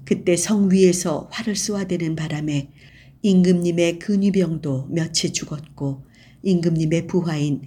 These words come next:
햇사람 우리아도 죽었습니다. 이 말을 듣고 다윗은 전령에게 말하였다. 요압에게 돌아가거든 이렇게 일러라.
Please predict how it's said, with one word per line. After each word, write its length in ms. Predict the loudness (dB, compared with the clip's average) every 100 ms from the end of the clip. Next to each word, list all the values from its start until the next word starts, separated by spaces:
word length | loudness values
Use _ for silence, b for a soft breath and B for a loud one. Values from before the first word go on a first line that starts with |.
| -2
햇사람 560 | -2 0 -2 -2 -4 -2
우리아도 720 | -2 0 0 -2 -4 -4 -6 -10 -10
죽었습니다. 920 | -8 -6 -4 -4 -2 -4 -2 -6 -8 -16 -20 -20 -20 -20 -20 _ _ _ -6
이 80 | 0
말을 300 | 2 4 2
듣고 580 | 2 -4 2 2 2 -2
다윗은 500 | -2 2 4 4 2
전령에게 640 | 2 2 2 2 0 -2
말하였다. 720 | -4 -4 -2 -4 -6 -8 -8 -12 _ -20 _ _ -20 b b b 0
요압에게 540 | 4 4 4 4 2
돌아가거든 840 | 2 -2 -2 -6 -6 -4 -4 -4 -6
이렇게 380 | -2 -2 0 0
일러라. 540 | 0 0 -4 -4 -8